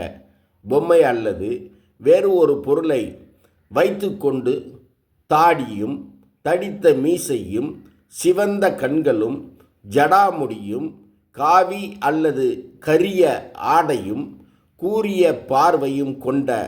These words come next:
கொடிய எண்ணம் உள்ளவர்களாய் இருப்பவர்களை மந்திரவாதிகள் என பார்க்கும் போக்கு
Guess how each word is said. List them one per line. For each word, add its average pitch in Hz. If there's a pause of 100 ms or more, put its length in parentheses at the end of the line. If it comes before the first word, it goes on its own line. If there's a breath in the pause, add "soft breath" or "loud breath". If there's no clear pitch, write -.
(760)
கொடிய 214 (960)
எண்ணம் 156 (1120)
உள்ளவர்களாய் 127 (540)
இருப்பவர்களை 139 (880)
மந்திரவாதிகள் 139 (840)
என 165 (1300)
பார்க்கும் 160 (100)
போக்கு 160